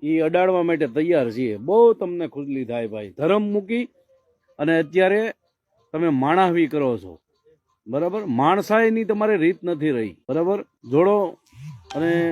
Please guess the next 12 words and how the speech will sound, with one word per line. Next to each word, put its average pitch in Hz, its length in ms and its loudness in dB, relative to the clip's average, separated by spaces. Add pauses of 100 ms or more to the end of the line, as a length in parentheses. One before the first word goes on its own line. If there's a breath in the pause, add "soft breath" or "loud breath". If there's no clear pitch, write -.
(220)
વીડિયો 165 280 2
બને 185 180 0
એટલો 185 180 -2
શેર 190 260 -2
કરો 190 220 -2
મિત્રો. 190 260 0 (1400)
સોલંકી 151 380 0
ગોપાલભાઈ, 139 480 0
જય 135 100 -2
માતાજી 147 360 -4
ભાઈ. 151 160 -4
ચુડાસમા 143 460 -4